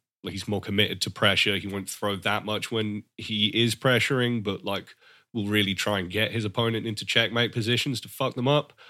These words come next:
Um, he's also just pretty dangerous in the clinch, which I think is gonna be, like, useful for nullifying a lot of Trizano's boxing offense. Um, I th-, think it, uh,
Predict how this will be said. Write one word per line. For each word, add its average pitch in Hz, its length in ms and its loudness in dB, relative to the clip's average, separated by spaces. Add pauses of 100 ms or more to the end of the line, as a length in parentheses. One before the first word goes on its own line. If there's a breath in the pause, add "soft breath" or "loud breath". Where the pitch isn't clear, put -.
(280 soft breath)
Um, 90 200 -6
he's 90 120 -10
also 98 240 -4
just 92 200 -8
pretty 98 200 -2
dangerous 107 520 4
in 107 80 -2
the 92 80 -8
clinch, - 680 -2 (300)
which - 140 -6
I 95 80 -4
think 95 260 -10
is 87 160 -10 (460)
gonna 98 160 -2
be, 95 180 -4
like, 95 300 -8
useful 95 340 -4
for 95 280 -10 (120)
nullifying 98 560 -6
a 95 40 -12
lot 98 180 -6
of 98 80 -14 (100)
Trizano's 92 460 -6
boxing 113 400 -6
offense. 104 600 -8 (760)
Um, 107 260 -4 (800)
I 208 100 0
th-, - 420 -14 (340)
think 196 160 2
it, 139 120 0 (120)
uh, 107 220 6